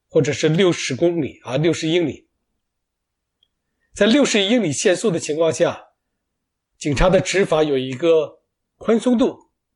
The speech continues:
比如说你超，超过六十五，达到六十五还可以，但是你超到七十，超了十英里的话，他就要行使他的权利。那么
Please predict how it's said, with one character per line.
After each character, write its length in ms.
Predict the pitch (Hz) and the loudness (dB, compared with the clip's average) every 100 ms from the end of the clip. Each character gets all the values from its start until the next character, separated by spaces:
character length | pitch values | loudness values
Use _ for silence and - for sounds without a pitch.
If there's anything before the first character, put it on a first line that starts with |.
| - | -6
比 100 | 156 | -2
如 60 | |
说 100 | 180 | 0
你 100 | 185 | -2
超， 380 | - - 214 202 - _ _ _ _ _ _ | -2 0 2 0 -6 _ _ _ _ _ _
超 180 | - 208 | 0 2
过 380 | 240 180 135 - | 4 2 0 -6
六 180 | 190 233 | 0 0
十 160 | - 160 | 0 -6
五， 420 | 95 101 147 _ _ _ _ _ _ _ _ _ - | -8 -14 -16 _ _ _ _ _ _ _ _ _ -4
达 120 | 208 | 2
到 100 | 226 | 4
六 140 | 254 | 4
十 120 | 233 190 | 2 0
五 260 | 117 - _ _ _ - | -4 -10 _ _ _ -6
还 140 | 165 | -4
可 280 | - - 170 | -2 0 0
以， 100 | 135 | 0
但 160 | 220 | 0
是 100 | 208 | 0
你 120 | 196 160 | 0 -4
超 240 | - 247 | -2 0
到 180 | 233 185 - _ _ _ _ | 0 0 -4 _ _ _ _
七 240 | - - 294 | -12 -2 -2
十， 200 | - 180 | 0 -2
超 200 | - 254 | 0 2
了 120 | 220 | 2
十 720 | - - - 139 202 254 - _ | 0 -8 -10 -6 -4 -4 -8 _
英 240 | 170 202 | -6 -4
里 100 | 151 | -4
的 140 | 113 120 | -8 -6
话， 240 | 160 - - _ _ _ _ _ _ _ _ | -6 -6 -12 _ _ _ _ _ _ _ _
他 160 | - 156 | -4 0
就 120 | 151 | 2
要 140 | 151 | 2
行 240 | 143 - 151 | 0 -6 -6
使 100 | 120 | -6
他 120 | 139 | -4
的 100 | 135 | -4
权 320 | 120 - 104 120 | -4 -8 -8 -8
利。 240 | 139 - _ _ _ _ _ - | -8 -12 _ _ _ _ _ -2
那 120 | 254 | 2
么 160 | 226 | 4